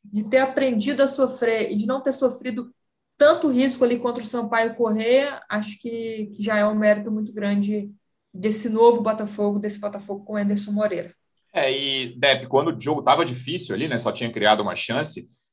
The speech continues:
Speaker 2: essa dupla, Chay e Navarro, né, um jogador que chegou da Portuguesa, da Ilha, com trinta anos,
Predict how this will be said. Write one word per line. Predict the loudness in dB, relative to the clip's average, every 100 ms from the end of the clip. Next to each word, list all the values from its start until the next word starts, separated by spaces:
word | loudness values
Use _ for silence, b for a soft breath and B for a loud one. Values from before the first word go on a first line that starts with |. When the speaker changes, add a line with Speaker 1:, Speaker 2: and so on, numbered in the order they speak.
| -2
Speaker 2:
essa | 2 4 4
dupla, | 6 2 2 0 0
Chay | 2 2 4
e |
Navarro, | 2 0 6 6 4 -6
né, | -8
um | -8
jogador | -4 0 2 4 2
que | 0
chegou | -2 2 2
da | 2
Portuguesa, | 0 -4 -8 -2 -2 -2 -2
da | -2 0
Ilha, | 0 0 2 0 B B B _
com | -6
trinta | 0 0 2
anos, | 4 6 4 2 -8 -12 -20